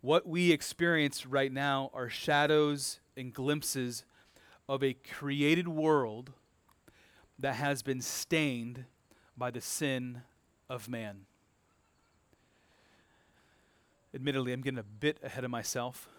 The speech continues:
Before we can discuss what caused the brokenness, we need to have a, a strong sense of what God's creation was like before it was broken. The beginning, Genesis one and two,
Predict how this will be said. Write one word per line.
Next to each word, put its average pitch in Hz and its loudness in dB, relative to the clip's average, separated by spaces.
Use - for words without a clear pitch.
Before 156 2
we 160 2
can 156 -4
discuss - 2
what - -8
caused 151 0
the 139 -2
brokenness, 127 0
we 131 -4
need 143 -2
to 139 -2
have 165 4
a, 127 -2
a - -10
strong 175 4
sense - 4
of 131 -4
what 160 0
God's 160 6
creation 175 6
was 131 -2
like 160 6
before 156 6
it 135 -8
was 123 -8
broken. 123 0
The 127 -6
beginning, 160 2
Genesis 147 -2
one 143 0
and 143 -4
two, 165 2